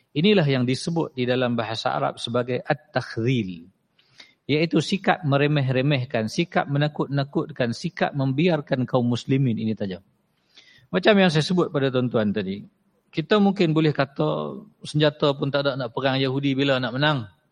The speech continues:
Ramai tak orang kata macam tu, kan? Gaza dalam bumi kecil sahaja, cita-cita nak menjatuhkan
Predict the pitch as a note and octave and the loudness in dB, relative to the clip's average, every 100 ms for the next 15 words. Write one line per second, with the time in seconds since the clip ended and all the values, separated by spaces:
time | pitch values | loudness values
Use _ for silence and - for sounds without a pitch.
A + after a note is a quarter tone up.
0 | _ _ _ - - _ C#3 E3 D3 C3 | _ _ _ -20 -20 _ 0 2 2 2
1 | B2+ B2+ B2+ A#2+ A#2 A2+ B2 _ _ C3+ | 0 -2 -2 -2 -4 -6 -14 _ _ -2
2 | A#2+ G#2+ _ _ - _ - B2+ D#3 D3+ | -2 -4 _ _ -20 _ -8 4 4 6
3 | E3+ C#3 C3 C3+ C3+ D3 D#3 C#3+ C#3+ - | 4 4 0 0 0 2 2 0 -2 -2
4 | F#3 D3+ B2+ C3+ C3 C3 B2+ B2 - _ | 0 2 0 -2 0 0 0 -2 -10 _
5 | _ _ _ _ _ _ _ - - _ | _ _ _ _ _ _ _ -20 -20 _
6 | _ _ _ _ _ _ _ - C#3 A#2+ | _ _ _ _ _ _ _ -8 -6 -2
7 | C#3 E3 D3 D#3 C#3 A#2 C3 C3 C#3 - | -2 -2 0 2 2 -2 -2 0 0 0
8 | C#3 B2 C3+ A#2+ A2 G#2+ | -2 0 -2 0 -4 -6